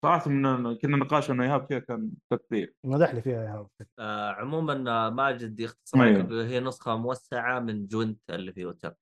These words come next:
Speaker 3: المهم، شكرًا يا ماجد، شكرًا.
Speaker 1: بس
Speaker 3: آه،
Speaker 1: حرام عليك، أصلًا بالأساس.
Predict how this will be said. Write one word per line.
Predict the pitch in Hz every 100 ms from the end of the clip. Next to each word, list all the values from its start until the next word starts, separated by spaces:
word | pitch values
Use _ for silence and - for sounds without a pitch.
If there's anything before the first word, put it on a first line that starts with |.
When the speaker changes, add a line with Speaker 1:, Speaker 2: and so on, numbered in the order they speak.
| _ -
Speaker 3:
المهم، | 170 202 175 - _ _ _
شكرًا | 120 - 110
يا | 110 107 104
ماجد، | 101 90 82
شكرًا. | - 104 - _ 151
Speaker 1:
بس | 175
Speaker 3:
آه، | 220
Speaker 1:
حرام | 214 220 220
عليك، | 208 - - - _ _
أصلًا | 120 107 - 110
بالأساس. | 104 107 92